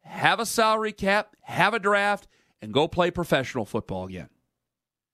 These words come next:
You'll always be known as a guy who didn't fulfill the promises at Michigan. Can't call you a failure. You've averaged nine and a half wins a season. But you're taking over one of the most prolific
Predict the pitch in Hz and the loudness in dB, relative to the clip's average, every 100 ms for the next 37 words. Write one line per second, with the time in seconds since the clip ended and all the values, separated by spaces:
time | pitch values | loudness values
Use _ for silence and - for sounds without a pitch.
0 | _ _ 139 180 175 196 185 135 180 175 | _ _ -2 0 2 0 -2 -2 0 2
1 | 175 160 151 165 156 139 147 175 147 139 | 2 0 0 0 0 -2 -2 -2 -6 -10
2 | - 180 160 127 - 220 180 180 139 120 | -2 0 0 -2 2 2 2 -2 -4 -2
3 | 120 117 113 165 165 _ - 285 277 220 | -4 -4 -2 -2 -2 _ -4 -2 -2 0
4 | 220 180 147 147 131 131 196 _ _ 196 | 0 0 -4 0 0 0 -4 _ _ 0
5 | 220 214 185 190 214 214 208 208 185 214 | 0 0 -4 0 2 2 2 2 0 -4
6 | 196 202 233 214 147 - _ _ _ _ | -4 -6 -2 -2 -4 -14 _ _ _ _
7 | _ _ _ _ _ _ _ _ - 190 | _ _ _ _ _ _ _ _ 0 0
8 | 165 170 - 220 208 202 208 175 180 185 | 2 -2 0 0 0 0 2 2 0 0
9 | 175 175 - - 151 165 202 196 - | 2 0 -2 -4 -2 0 0 0 -4